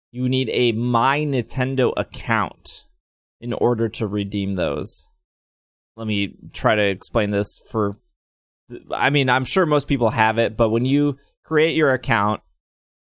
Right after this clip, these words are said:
on your Switch, you then link it to a Nintendo account, um, which keeps track of your purchase history if you decide to buy, like, a digital game, right? So if you decide to buy Mario Odyssey,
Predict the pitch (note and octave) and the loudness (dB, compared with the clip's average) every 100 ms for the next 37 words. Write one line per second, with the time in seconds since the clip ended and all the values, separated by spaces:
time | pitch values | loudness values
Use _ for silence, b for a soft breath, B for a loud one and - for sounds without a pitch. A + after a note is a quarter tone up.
0 | _ _ _ - A2+ B2 A#2+ - A2+ G#2 | _ _ _ -4 -2 0 0 0 0 0
1 | G2+ - - _ _ A#2 B2 C3+ C3 B2+ | 0 -8 -18 _ _ -6 0 0 2 0
2 | C#3 C3 B2 C3+ A#2 G2+ A#2 A2 C3 G#2+ | 0 0 0 0 0 0 -2 0 -2 0
3 | G2+ G2 G2+ G2 G2+ - _ _ _ _ | 0 0 -2 -2 -4 -8 _ _ _ _
4 | _ _ _ - A2+ G#2+ G#2 B2 - C#3+ | _ _ _ -6 0 0 2 0 0 -2
5 | C3 - C#3+ B2 A#2+ - _ - D3 D3+ | -2 -2 2 2 0 -8 _ -2 2 2
6 | B2 C#3 - C3 A#2 G#2+ - G#2+ - F#2+ | 2 0 2 0 0 -2 -4 -6 -4 -2
7 | G2+ G#2 _ D#3+ D#3 C3+ A#2 A#2 - A#2+ | -2 -4 _ 0 0 0 0 0 2 2
8 | G#2+ G2+ - G2 A2+ G2+ G2+ G2+ G2+ - | 2 -2 -8 -2 2 2 2 2 0 -2
9 | A2 A#2+ - G#2+ - G2 F#2+ F2+ G#2 A#2 | -2 -2 -2 -4 -4 -4 -6 -6 -2 -2
10 | - _ _ _ _ _ G2+ A2+ G#2+ C3 | -2 _ _ _ _ _ -10 -4 0 2
11 | A#2+ A2+ - A#2+ A2+ A2+ G#2 A2 A2 G#2 | 2 0 -4 0 0 2 2 2 2 2
12 | G#2 G2+ B2 C#3+ C#3+ - C#3+ C#3 | 2 2 2 2 0 -2 -2 -4